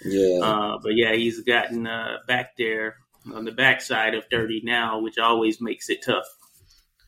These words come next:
Speaker 1: Yeah, definitely. <clears throat> I think he really should retire now, and, uh, especially, you know, I mean, he's got stopped, even if it may have been <laughs> premature, but I think he has never been stopped before. Yeah, that's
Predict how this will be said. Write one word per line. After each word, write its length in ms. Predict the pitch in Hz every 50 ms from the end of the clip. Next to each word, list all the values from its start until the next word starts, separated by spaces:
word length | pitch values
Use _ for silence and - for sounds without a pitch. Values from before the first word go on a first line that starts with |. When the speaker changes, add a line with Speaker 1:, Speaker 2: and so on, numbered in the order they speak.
| _ -
Speaker 1:
Yeah, 400 | 98 104 107 107 104 104 104 101
definitely. 920 | 98 104 113 110 107 - - 110 95 - - - - 113 104 98 98 - -
<clears throat> 40 | _
I 500 | 175 170 175 170 160 151 131 117 117 110 107 -
think 280 | - 123 113 113 107
he 180 | - 110 107 101
really 320 | 101 101 98 95 92 90
should 320 | 92 - - - 95 92 90
retire 580 | 90 87 - - - - 107 98 95 90 87 87
now, 380 | 90 92 90 87 85 82 82
and, 360 | 82 82 82 80 80 82 80
uh, 40 | 80 - _ _ - - - _ _ _ _ -
especially, 680 | 95 - - - 127 123 117 - - - 113 110 107 104
you 40 | 107
know, 300 | 113 120 120 110 104 98
I 20 |
mean, 220 | 98 95 95 95 92
he's 180 | 104 98 95 98
got 280 | - 107 101 95 -
stopped, 720 | - - - - - 107 107 98 - - - - - - _ _ _ - - - - _ _ _ _ _
even 340 | - 104 107 104 107 107 104
if 260 | 101 95 - - - _ _ _ _ _ -
it 220 | - - - - -
may 200 | 110 104 107 101
have 180 | 98 98 92
been 260 | - 107 101 98 -
<laughs> 60 | - -
premature, 720 | 120 120 120 120 131 120 120 - - - 135 131 123 110
but 180 | 98 95 95 95
I 140 | 104 107 104
think 300 | - - 143 135 123 - - - _ _ _ _ _ _ _ _ _ _ _ _ _ _
he 200 | - - 127 123 127
has 240 | 135 135 131 120
never 280 | 123 143 151 151 143 131
been 180 | 123 131 135 123
stopped 480 | - - - - 135 131 120 98 - -
before. 560 | - 98 - - - 135 131 120 101 90 85 82
Yeah, 260 | 87 92 95 92 85 87
that's 220 | 92 90 - -